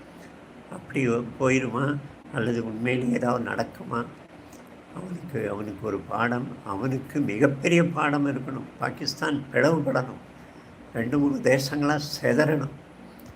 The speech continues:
நாசமாகணும். சிலர் இப்போ சினிமா நடிகர்கள், ஆ, சுனில் ஷெட்டின்னு ஒரு ஆளு, அதெல்லாம் இல்ல, யாரோ சில பேர் செய்தாங்க,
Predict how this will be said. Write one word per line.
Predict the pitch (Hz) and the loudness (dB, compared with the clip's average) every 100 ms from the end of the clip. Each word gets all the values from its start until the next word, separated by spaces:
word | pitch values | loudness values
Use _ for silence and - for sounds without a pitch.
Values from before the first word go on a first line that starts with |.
| - - - - - - - 117 | -20 -20 -20 -20 -20 -20 -20 -6
நாசமாகணும். | 101 147 170 - 294 277 156 120 - - - - - - - - | 2 4 4 0 2 2 2 -2 -8 -16 -20 -20 -20 -20 -20 -12
சிலர் | - - 147 147 | -4 2 6 6
இப்போ | 143 135 151 | 6 4 0
சினிமா | - 147 160 170 156 | 2 -2 4 6 6
நடிகர்கள், | 143 143 147 143 135 139 143 - - - - - | 4 4 4 4 2 2 -4 -10 -18 -20 -20 -6
ஆ, | 127 131 123 | -2 0 2
சுனில் | 127 120 151 170 165 139 147 | 0 -2 -2 2 2 2 0
ஷெட்டின்னு | 143 147 147 | 0 0 2
ஒரு | 143 131 | 2 4
ஆளு, | 135 139 135 - - - - - - - | 2 2 -2 -10 -18 -20 -20 -20 -16 -4
அதெல்லாம் | 123 147 156 165 | 4 4 6 4
இல்ல, | 143 143 139 139 - - - | 4 4 2 0 -8 -16 -8
யாரோ | 123 117 143 170 | 0 2 6 4
சில | 165 160 147 | 2 0 -2
பேர் | 131 143 - | 2 0 2
செய்தாங்க, | 143 131 131 120 127 127 | 0 2 2 2 0 0